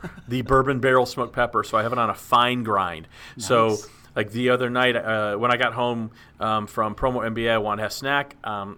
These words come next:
Speaker 2: I like the little mozzarella balls that come in the tub of water.
Speaker 1: Okay.
Speaker 2: I put a little bit of kosher salt on that and a little bit of that smoked ba-, black pepper in the fine grind, and it was, I, I, it, I can't even describe how amazing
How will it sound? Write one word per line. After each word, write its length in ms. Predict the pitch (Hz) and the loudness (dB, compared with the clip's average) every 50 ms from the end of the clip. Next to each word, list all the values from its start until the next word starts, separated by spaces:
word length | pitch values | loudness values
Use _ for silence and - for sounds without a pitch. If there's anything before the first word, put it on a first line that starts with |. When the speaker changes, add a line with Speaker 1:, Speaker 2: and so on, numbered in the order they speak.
| _ - | _ -8
Speaker 2:
I 60 | 110 | -6
like 220 | 110 113 117 107 | -4 -4 -4 -6
the 100 | - 113 | -6 -8
little 180 | 104 113 113 104 | -6 -6 -4 0
mozzarella 520 | 104 113 117 117 - - 104 107 113 120 120 | 2 2 2 2 0 -2 0 0 0 2 2
balls 340 | 127 127 127 127 127 117 117 | 2 2 2 2 0 -2 -4
that 100 | 101 - | -8 -8
come 200 | - 107 101 104 | -8 -8 -6 -6
in 80 | 101 | -6
the 80 | 101 95 | -8 -8
tub 260 | - - 117 101 101 | -4 -4 -4 -4 -4
of 60 | 92 | -4
water. 400 | 95 101 110 123 131 143 143 143 - - - _ _ _ _ _ - - | -2 0 0 2 2 0 0 -2 -4 -14 -20 _ _ _ _ _ -20 -16
Speaker 1:
Okay. 100 | - 117 117 151 - | -14 -10 -8 -6 -8
Speaker 2:
I 60 | - | -6
put 160 | - - 123 | -2 -2 -2
a 60 | 107 | 0
little 240 | 98 104 123 131 131 | 0 0 0 0 0
bit 140 | 127 131 123 | 0 -2 -4
of 80 | 117 | -6
kosher 340 | - - 123 127 123 - 127 | -6 -4 -4 -4 -6 -8 -12
salt 320 | - - - 117 117 117 - | -8 -4 -2 0 0 0 0
on 200 | 120 120 120 120 | -2 -4 -4 -4
that 260 | 123 123 127 113 - - - - - - - - | -4 -4 -4 -6 -6 -10 -20 -20 -20 -20 -12 -6
and 140 | - 107 104 | -4 -4 -2
a 20 | |
little 200 | 104 110 120 123 | -2 0 -2 0
bit 160 | 123 127 123 | 0 -2 -2
of 100 | 123 113 | -2 0
that 200 | 120 117 110 - | 0 0 0 -2
smoked 600 | - - - - 113 113 113 120 120 - - - | -4 -6 -6 -4 -2 -2 -2 -2 -4 -6 -10 -6
ba-, 180 | 117 117 117 - - | -4 -4 -4 -4 -4
black 260 | 113 113 113 113 - | -2 0 0 0 0
pepper 320 | - - 117 113 - 123 113 | -4 -8 -8 -4 -4 -4 -4
in 60 | 104 | -4
the 60 | 101 - | -6 -8
fine 320 | - 120 113 113 117 113 | -6 -4 -2 -2 -2 -4
grind, 400 | 107 113 113 113 117 117 110 107 - | -4 -4 -2 -2 -2 -2 -4 -6 -8
and 140 | 110 110 120 | -8 -8 -6
it 160 | 127 - 143 | -6 -8 -8
was, 560 | 131 113 110 107 104 104 101 101 101 98 - - - - - - - - - - - - - | -8 -6 -6 -4 -4 -4 -4 -6 -6 -8 -12 -14 -16 -14 -14 -14 -14 -14 -14 -12 -8 -6 -6
I, 580 | 123 - - - 113 104 - 120 123 123 120 - | -6 -4 -2 -2 -2 0 2 4 4 4 4 2
I, 20 | |
it, 200 | 151 127 120 117 - | 0 -2 -2 0 2
I 120 | - 120 120 | 0 0 0
can't 260 | 120 - 135 113 107 | 0 -2 -2 -2 -2
even 140 | 101 101 92 | -2 -4 -6
describe 520 | 90 - - - 117 101 92 87 87 87 | -8 -10 -4 0 2 4 4 2 0 -4
how 300 | - - 98 92 92 - | -4 -2 0 0 0 -2
amazing 760 | - 107 101 98 101 101 104 104 104 104 95 95 85 80 - | -8 -12 -10 -8 -6 -4 -4 -4 -4 -6 -8 -10 -12 -14 -16